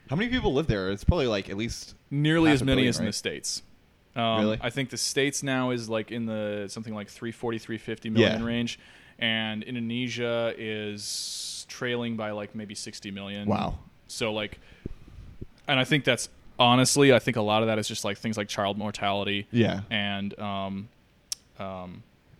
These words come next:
Speaker 2: things like that, you know,
Speaker 1: Yeah.
Speaker 2: nutrition issues.
Speaker 1: Okay, cool.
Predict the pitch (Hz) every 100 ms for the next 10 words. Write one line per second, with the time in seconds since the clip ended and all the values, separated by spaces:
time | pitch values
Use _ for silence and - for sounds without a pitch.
0 | - _ _ - 104 92 92 78 117 110
1 | 104 113 104 98 - 95 - 101 98 -
2 | - - _ - - - - - - -
3 | - - - 165 - 117 127 - - -
4 | - - - 160 135 101